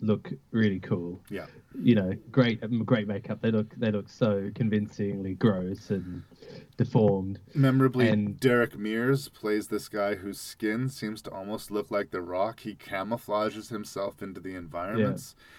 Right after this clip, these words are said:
Speaker 2: He also played, uh, Jason in the remake of Friday the Thirteenth. He seems to show up in a lot of these horror movies.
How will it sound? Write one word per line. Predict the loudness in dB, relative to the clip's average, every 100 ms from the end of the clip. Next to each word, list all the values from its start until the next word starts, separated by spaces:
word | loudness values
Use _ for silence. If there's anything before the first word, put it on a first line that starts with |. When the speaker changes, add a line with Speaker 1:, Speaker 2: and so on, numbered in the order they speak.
| -8
Speaker 2:
He | -2 0
also | 0 -4
played, | -6 -4 -4 -4
uh, | -6 -6
Jason | -6 -2 -2 -2 -4
in | -4
the | -6
remake | -8 -8 -10 -12
of |
Friday | -8 -6 -4
the | -6
Thirteenth. | -6 -8 -8 -10 -10
He | -10
seems | -8 -10 -8
to | -8
show | -6 -4
up | -4
in | -6
a | -6
lot | -8
of | -8
these | -12
horror | -10 -6 -6
movies. | -4 -6 -6 -8